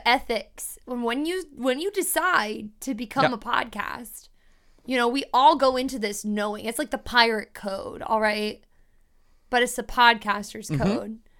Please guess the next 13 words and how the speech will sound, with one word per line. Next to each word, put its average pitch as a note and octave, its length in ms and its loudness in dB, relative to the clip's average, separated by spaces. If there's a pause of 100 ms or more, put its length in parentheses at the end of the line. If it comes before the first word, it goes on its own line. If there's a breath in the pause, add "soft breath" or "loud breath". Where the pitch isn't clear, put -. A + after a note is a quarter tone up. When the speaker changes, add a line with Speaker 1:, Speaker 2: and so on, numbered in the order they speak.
(440)
Speaker 1:
And A#3 140 -2
it's, - 360 -10 (100)
"Thou A#3+ 280 8
shalt A#3+ 380 6
not A#3+ 320 4
steal B3 720 2
another A#3 380 0
podcaster's A#3+ 880 2
content." D4+ 640 2 (260)
It's - 280 -10
just C4 260 -2
not B3 260 0
done. C4+ 480 -4